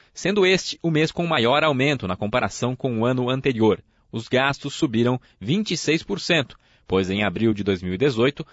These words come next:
a Câmara gastou sete milhões cento e trinta e sete mil reais, uma diferença de pouco mais de dois milhões e meio de reais. Apesar do aumento, os gastos ficaram dentro do orçamento da Câmara.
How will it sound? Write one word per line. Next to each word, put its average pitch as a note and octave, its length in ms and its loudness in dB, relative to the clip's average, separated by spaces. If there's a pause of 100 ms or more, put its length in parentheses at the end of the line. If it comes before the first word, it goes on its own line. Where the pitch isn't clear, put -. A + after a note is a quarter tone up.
(140)
a - 100 -6
Câmara C3+ 300 0
gastou A#2+ 400 -2
sete - 360 -2
milhões B2 380 0 (140)
cento - 540 -2
e C#3 100 2
trinta C#3+ 240 -2
e B2 60 -2
sete A#2 280 -2
mil A2 140 0
reais, A2 420 0 (280)
uma G#2 180 2
diferença A#2+ 640 0
de G2+ 240 -2
pouco A#2+ 340 0
mais C3 340 0
de B2 80 -2
dois C3+ 280 2
milhões A#2 460 0
e B2 80 -2
meio G2 300 0
de G2 120 -6
reais. G2+ 560 -2 (460)
Apesar G#2 540 2
do A2+ 120 0
aumento, D#3+ 420 2
os D#3+ 120 -2
gastos E3+ 440 -2
ficaram F3 440 0
dentro D#3 360 0
do D#3 120 0
orçamento D3 460 -2
da D3+ 120 0
Câmara. B2 420 2